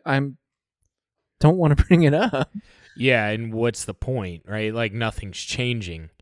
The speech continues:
Speaker 1: Right.
Speaker 2: I'm the same way. I don't like complaining about work because I don't love it when people complain about work to me. 'Cause when they do, it's the same fucking complaints every time.
Speaker 1: It's,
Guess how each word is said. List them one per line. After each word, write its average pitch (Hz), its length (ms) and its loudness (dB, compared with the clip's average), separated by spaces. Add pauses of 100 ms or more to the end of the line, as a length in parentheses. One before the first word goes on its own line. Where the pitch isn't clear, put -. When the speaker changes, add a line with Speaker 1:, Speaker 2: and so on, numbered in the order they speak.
(180)
Speaker 1:
Right. 85 260 -2
Speaker 2:
I'm 156 120 -2
the 165 80 2
same 127 280 -2
way. 101 180 -6
I 92 100 -6
don't 127 140 -2
like 131 240 -4
complaining 117 520 -6
about 98 240 -8
work 107 300 -6
because 110 260 -4 (160)
I 107 120 -6
don't 156 220 -2
love 135 200 -2
it 151 60 -2
when 135 140 -4
people 147 280 -6
complain 117 480 -10
about 135 220 -2
work 139 220 -4
to 160 60 -6
me. 160 300 -6 (1300)
'Cause 135 200 -2
when 131 140 0
they 123 140 0
do, 139 320 -2 (240)
it's 117 180 -2
the 113 100 -6
same 139 460 -4
fucking 156 420 -8
complaints 156 420 -6
every 101 180 -6
time. 175 240 -8 (180)
Speaker 1:
It's, - 160 -8